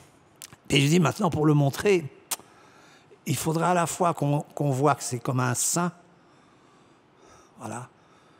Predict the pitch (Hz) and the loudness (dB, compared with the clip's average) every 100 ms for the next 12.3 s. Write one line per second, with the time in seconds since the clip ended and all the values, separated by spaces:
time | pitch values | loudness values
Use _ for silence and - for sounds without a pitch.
0 | _ _ _ _ _ _ - 107 117 117 | _ _ _ _ _ _ -12 -10 -10 -12
1 | _ _ - 123 120 127 117 127 131 - | _ _ -10 -8 -6 -6 -6 -8 -10 -14
2 | - _ _ _ _ _ _ _ - 104 | -20 _ _ _ _ _ _ _ -12 -6
3 | 120 120 - - - - _ - - - | -4 -4 -8 -16 -20 -20 _ -20 -20 -20
4 | - - - _ _ _ - - - _ | -20 -20 -20 _ _ _ -20 -20 -20 _
5 | _ - 185 190 131 131 - - 170 175 | _ -4 -2 0 -2 -6 -6 -2 -2 2
6 | 156 190 190 - 196 277 233 202 - 240 | 6 6 6 2 0 2 -2 -2 -2 0
7 | 175 170 - - 262 - - - _ _ | 0 0 0 2 2 0 -20 -20 _ _
8 | _ _ _ _ _ _ _ _ _ - | _ _ _ _ _ _ _ _ _ -4
9 | 143 180 165 190 190 220 190 185 175 - | -2 -2 0 0 0 0 0 -2 -2 -6
10 | 226 185 165 185 185 165 135 - 247 302 | -4 -4 -2 0 2 2 2 0 0 -2
11 | - - - - - - 135 131 147 220 | -6 -20 -20 -20 -20 -6 -2 -2 -2 0
12 | 269 262 - | 0 -2 -10